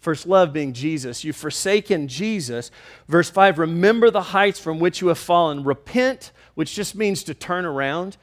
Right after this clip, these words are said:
and to go literally the opposite direction, okay? "Repent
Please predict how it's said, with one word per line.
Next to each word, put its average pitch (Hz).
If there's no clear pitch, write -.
and 143
to 139
go 151
literally 165
the 139
opposite 147
direction, 135
okay? 170
"Repent 180